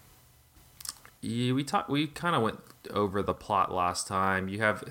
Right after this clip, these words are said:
it's, uh, the, you have the returning character of Benoit Blanc, the detective played by Daniel Craig. Um, he gets, uh, called into this, um, friend's, friend's vacation out to this remote island that's owned by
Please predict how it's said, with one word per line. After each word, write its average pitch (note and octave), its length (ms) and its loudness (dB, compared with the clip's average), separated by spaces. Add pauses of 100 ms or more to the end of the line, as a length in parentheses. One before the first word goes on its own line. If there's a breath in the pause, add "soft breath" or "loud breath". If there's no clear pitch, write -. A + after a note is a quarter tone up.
(460 loud breath)
it's, B2+ 300 0
uh, A2+ 220 0
the, A#2+ 240 -2
you A#2 160 -4
have A#2+ 100 2
the A2 100 -2
returning C3 460 0
character A#2+ 580 -2
of F#2+ 140 -4
Benoit G#2 540 2
Blanc, G#2 480 0
the G2 120 0
detective G2 600 -4
played F#2+ 260 0
by F2 200 0
Daniel F2 400 -2
Craig. C3+ 560 -4 (600 loud breath)
Um, G2 300 2
he A2+ 160 -4
gets, - 560 0
uh, F#2+ 320 0
called G#2 460 -2
into G#2 240 -2
this, - 520 0
um, E2+ 600 -2 (540 loud breath)
friend's, B2 920 -2
friend's A#2 720 -2
vacation A2 720 0
out F#2+ 260 0
to G#2+ 140 -2
this - 540 0
remote G2+ 380 0
island G2+ 560 0
that's F#2+ 200 -2
owned G2 360 0
by E2+ 600 -2